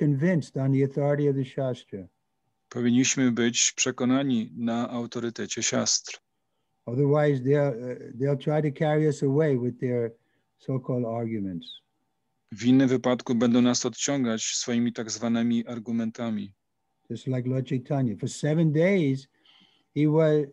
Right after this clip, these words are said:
Speaker 1: he was, uh, attempt was made to, uh, to mislead him.
Speaker 2: Tak jak Pan Chaitanya, przez siedem dni Sarvabhauma Bhattacharya m-,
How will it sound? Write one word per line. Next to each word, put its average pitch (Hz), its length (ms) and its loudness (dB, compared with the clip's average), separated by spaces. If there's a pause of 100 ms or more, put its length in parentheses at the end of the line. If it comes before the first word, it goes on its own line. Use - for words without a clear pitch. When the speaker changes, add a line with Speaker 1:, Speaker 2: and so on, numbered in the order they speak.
Speaker 1:
he 156 180 2
was, 151 240 2
uh, 131 640 -6
attempt 170 400 -2
was 143 120 0
made 151 340 4
to, 135 160 -4 (1160)
uh, 113 240 -4 (520)
to 135 100 -4 (320)
mislead 139 560 2
him. 95 260 -8 (1900)
Speaker 2:
Tak 127 240 -2
jak 127 140 0
Pan 135 160 0
Chaitanya, 139 760 -2 (340)
przez - 320 0
siedem 180 460 0
dni 143 280 -2
Sarvabhauma 127 720 -4 (100)
Bhattacharya 117 760 -4 (540)
m-, 123 180 -4